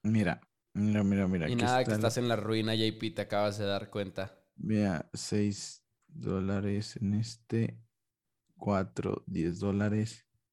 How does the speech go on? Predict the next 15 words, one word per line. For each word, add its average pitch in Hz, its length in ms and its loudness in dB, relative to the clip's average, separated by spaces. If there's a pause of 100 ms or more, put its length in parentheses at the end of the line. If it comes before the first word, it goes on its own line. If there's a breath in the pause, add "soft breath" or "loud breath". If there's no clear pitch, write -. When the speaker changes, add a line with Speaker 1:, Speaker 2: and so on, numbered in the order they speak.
(760)
Speaker 1:
diez 104 220 -2
dólares, 107 540 2
van 98 280 0
trece 98 320 4
dólares, 117 680 4 (960)
trece 110 340 -2
dólares, 117 1200 0
quince 104 320 0
dólares, 127 800 2 (920 soft breath)
quince 120 360 -2
más 104 440 2
doce, 113 600 -4 (200)
veintisiete 110 800 2
dólares. 113 540 8
<laughs> - 340 0